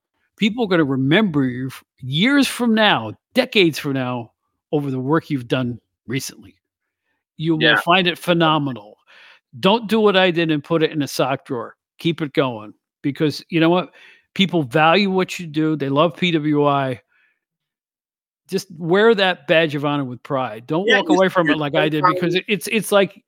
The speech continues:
Speaker 1: you will find out decades later how much it meant to people.
Speaker 2: Yeah, I, I actually, a, a little anecdote from, from earlier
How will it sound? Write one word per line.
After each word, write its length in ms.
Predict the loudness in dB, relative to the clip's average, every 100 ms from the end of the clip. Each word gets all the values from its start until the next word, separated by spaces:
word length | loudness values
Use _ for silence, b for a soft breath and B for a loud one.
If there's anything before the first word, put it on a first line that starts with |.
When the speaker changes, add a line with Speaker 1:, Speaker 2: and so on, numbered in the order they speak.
| _
Speaker 1:
you 180 | -4 0
will 160 | 0 0
find 360 | 0 -2 -2
out 200 | -4 -4
decades 460 | -6 -2 -4 -4 -4
later 280 | -2 -2 -2
how 120 | -4
much 260 | -6 -8 -10
it 60 |
meant 200 | -14 -16
to 80 | -18
people. 340 | -20 -20 -20 _ _ _ _ _ _
Speaker 2:
Yeah, 240 | 0 2 4
I, 160 | 2 2
I 160 | 4
actually, 600 | 4 2 0 -2 0 0
a, 80 | 0
a 220 | -4 -4 -2
little 460 | -2 -2 -2 -2 0
anecdote 580 | 0 0 -4 -2 -2 -4 _
from, 420 | -6 -4 -4 -8 -10
from 200 | -10 -6
earlier 540 | -4 -2 -2 -2 -4